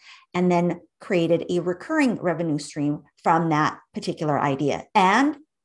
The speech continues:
guess what? There are tons of Canva template memberships and recurring revenue opportunities out there.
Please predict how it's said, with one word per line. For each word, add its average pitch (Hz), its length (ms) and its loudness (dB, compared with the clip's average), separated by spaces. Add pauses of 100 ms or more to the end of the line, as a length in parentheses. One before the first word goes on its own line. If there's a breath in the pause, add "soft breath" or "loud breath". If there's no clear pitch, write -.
guess 160 200 -4
what? 135 220 -2 (240 loud breath)
There 180 160 6
are 180 260 2
tons 233 480 2
of 208 200 -2
Canva 185 480 -4
template 180 520 0
memberships 214 720 2 (320 soft breath)
and 190 160 0
recurring 196 440 0
revenue 185 560 2 (240 soft breath)
opportunities 180 640 0
out 392 220 4
there. 156 380 4